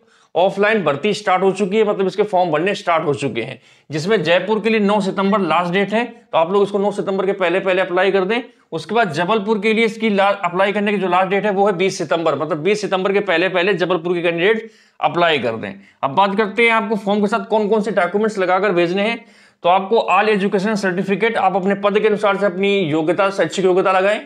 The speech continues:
आप जितने, जिस भी पद के लिए अप्लाई कर रहे हैं, उसकी शैक्षिक योग्यता देख लें,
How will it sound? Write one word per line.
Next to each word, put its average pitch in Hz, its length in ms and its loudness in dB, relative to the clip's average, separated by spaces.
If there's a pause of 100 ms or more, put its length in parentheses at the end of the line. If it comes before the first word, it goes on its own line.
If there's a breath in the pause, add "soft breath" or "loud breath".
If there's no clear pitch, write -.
आप 165 140 -2
जितने, 175 480 -2
जिस 165 200 -4
भी 190 100 0
पद 175 240 -2
के 190 60 2
लिए 190 80 2
अप्लाई 185 260 2
कर 190 120 0
रहे 190 80 2
हैं, 202 60 0
उसकी 185 120 -4
शैक्षिक 175 380 -4
योग्यता 180 300 2
देख 180 220 0
लें, 226 180 -2